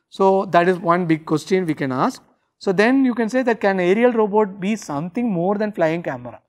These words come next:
You know, like, most of the quad rotor system or aerial robot, even you take a military side, they will be using for only surveillance. So they take a camera and then take a video or images and it bring back and you can actually, like, get it,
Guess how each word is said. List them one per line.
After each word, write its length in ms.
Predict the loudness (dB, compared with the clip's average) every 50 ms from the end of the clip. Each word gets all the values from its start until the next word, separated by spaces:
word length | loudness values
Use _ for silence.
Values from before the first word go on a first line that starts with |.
| _ _ _ _ _ _ _ _ _ _
You 120 | 0 2 4
know, 140 | 4 6 6
like, 220 | 6 6 4 4
most 280 | 2 0 0 0 0 0
of 160 | 0 0 0
the 240 | -2 -2 -2 -4 -6 _ _ _ _ _ _ _ _ _ _ _ _ _ _ _ _ _
quad 260 | 2 4 4 4 4
rotor 240 | 2 0 0 -2 -6
system 480 | -8 -10 -14 -12 -6 -4 -4 -2 -2
or 200 | 2 2 2 4
aerial 300 | 4 2 2 2 2 2
robot, 360 | 2 0 -2 0 0 0 0 -2 -6 _ _ _ _ _
even 280 | -2 2 2 2 2 2
you 120 | 0 0
take 240 | 2 2 2 2 0
a 40 | 0
military 360 | 0 -2 -2 -2 -2 -2 -2
side, 280 | 2 2 2 2 2 -2 -8 _ _ _ 0
they 120 | 2 2
will 140 | 4 2 0
be 140 | 0 2 2
using 360 | 2 2 0 0 -2 -2 -2
for 160 | 0 2 2 2
only 280 | 2 0 0 -2 -4
surveillance. 600 | -2 0 0 0 2 2 2 2 2 0 -2 -8 _ _ _ _ _ _
So 140 | -2 0
they 140 | 2 2 2
take 260 | 2 2 2 2 4
a 60 | 2 2
camera 540 | 4 2 2 4 4 4 4 6 6 4
and 160 | 2 0 0 0
then 160 | -2 0 0
take 180 | 0 0 2
a 100 | 2 2
video 400 | 2 0 -2 -6 -4 0 2 2
or 400 | 4 4 4 6 6 4 4 2 -2 -8 _ _ _
images 460 | -4 0 2 2 2 4 2 0 0
and 200 | 0 -2 0 2
it 340 | 0 0 0 -4 -8 -8 -2
bring 280 | 2 2 2 2 4 4
back 360 | 6 6 6 4 0 -4 -14 _ _ _ _
and 180 | -2 0 0 0
you 100 | 0 0
can 140 | 0 2 0
actually, 260 | 0 0 2 2 2
like, 140 | 2 2 0
get 180 | -2 -4 -4
it, 140 | -4 -6 -8